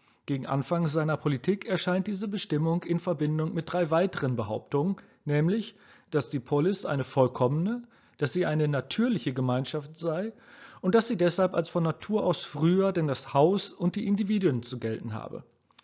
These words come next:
Wie Ottfried Höffe schreibt, blieben diese irgendwie gar nicht überzeugenden Behauptungen jahrhundertelang widerspruchslos anerkannt, bis sie bei Hobbes auf eine scharfe und wirkungsgeschichtlich wesentlich überzeugendere Kritik stießen.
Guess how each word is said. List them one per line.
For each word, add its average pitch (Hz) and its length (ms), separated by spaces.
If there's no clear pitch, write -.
Wie 165 120
Ottfried 175 340
Höffe 147 240
schreibt, 208 540
blieben 190 260
diese 190 260
irgendwie 196 640
gar 202 240
nicht 147 220
überzeugenden 143 720
Behauptungen 147 540
jahrhundertelang 175 800
widerspruchslos 143 760
anerkannt, 170 600
bis 185 160
sie 240 100
bei 196 200
Hobbes 165 300
auf - 180
eine 175 180
scharfe 196 520
und 165 200
wirkungsgeschichtlich 180 920
wesentlich 180 540
überzeugendere 147 680
Kritik 180 380
stießen. - 460